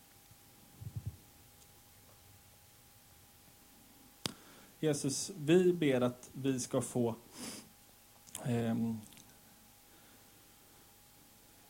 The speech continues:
ja, men ännu mer få låta dig styra vår trehjuling.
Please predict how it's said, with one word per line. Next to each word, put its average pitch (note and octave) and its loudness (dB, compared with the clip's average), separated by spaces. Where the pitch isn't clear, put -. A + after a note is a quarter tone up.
ja, D#3+ -4
men F3+ -2
ännu C#3 2
mer G3 2
få B2 -4
låta C#3+ 0
dig B2 -2
styra B2+ -4
vår A#2 -2
trehjuling. A#2 -4